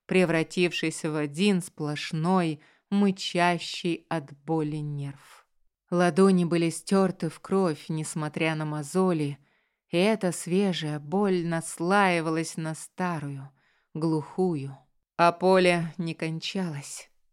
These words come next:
Оно было бесконечным, как божья кара, раскинувшаяся до самого края света.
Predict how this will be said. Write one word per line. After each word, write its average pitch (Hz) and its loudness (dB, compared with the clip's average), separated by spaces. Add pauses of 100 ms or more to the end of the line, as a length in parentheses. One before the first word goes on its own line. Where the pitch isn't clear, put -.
(140)
Оно 220 4
было 226 6
бесконечным, 190 -2
как 156 -2
божья 170 2 (120)
кара, 160 -2 (580)
раскинувшаяся 160 0
до 160 -2
самого 220 -2
края 170 -6
света. 151 -10